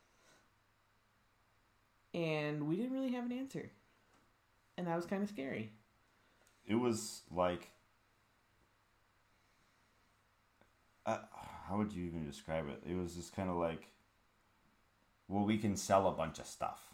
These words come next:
Speaker 1: Yep.
Speaker 2: Kind of plan. That's
Speaker 1: Yep.
Speaker 2: how we're gonna pay for it.
Speaker 1: Sell
Speaker 2: Like,
Speaker 1: all your belongings.
Speaker 2: there's like, oh, there's all these tools that, uh, I'm not really using. And she's like, "Don't you need that to finish the basement?" "Oh, yeah." <laughs> I do need all
Speaker 1: Don't,
Speaker 2: those
Speaker 1: don't you
Speaker 2: tools to
Speaker 1: need that
Speaker 2: finish
Speaker 1: for
Speaker 2: the
Speaker 1: the fence?
Speaker 2: basement.
Speaker 1: Don't you need that for this?
Speaker 2: Yeah.
Speaker 1: Don't you need that for this?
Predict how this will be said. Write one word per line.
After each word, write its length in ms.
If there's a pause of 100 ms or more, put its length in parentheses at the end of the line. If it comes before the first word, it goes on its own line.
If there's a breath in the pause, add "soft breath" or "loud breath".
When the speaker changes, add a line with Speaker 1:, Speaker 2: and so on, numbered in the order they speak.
(360)
Speaker 1:
Yep. 200
Speaker 2:
Kind 180
of 120
plan. 420
That's 220
Speaker 1:
Yep. 80
Speaker 2:
how 80
we're 120
gonna 180
pay 240
for 280
it. 60
Speaker 1:
Sell 240
Speaker 2:
Like, 140
Speaker 1:
all 180
your 100
belongings. 560
Speaker 2:
there's 440
like, 340
oh, 180
there's 220
all 220
these 180
tools 480
that, 420 (120)
uh, 440
I'm 160
not 160
really 180
using. 460
And 140
she's 240
like, 240 (260)
"Don't 180
you 60
need 200
that 140
to 80
finish 300
the 60
basement?" 520
"Oh, 180
yeah." 420 (1120 loud breath)
<laughs> 240
I 60
do 240
need 200
all 100
Speaker 1:
Don't, 80
Speaker 2:
those 180
Speaker 1:
don't 120
you 40
Speaker 2:
tools 120
to 60
Speaker 1:
need 100
that 60
Speaker 2:
finish 140
Speaker 1:
for 60
Speaker 2:
the 100
Speaker 1:
the 80
fence? 240
Speaker 2:
basement. 180
Speaker 1:
Don't 220
you 60
need 160
that 220
for 220
this? 340
Speaker 2:
Yeah. 200
Speaker 1:
Don't 200
you 80
need 180
that 240
for 120
this? 300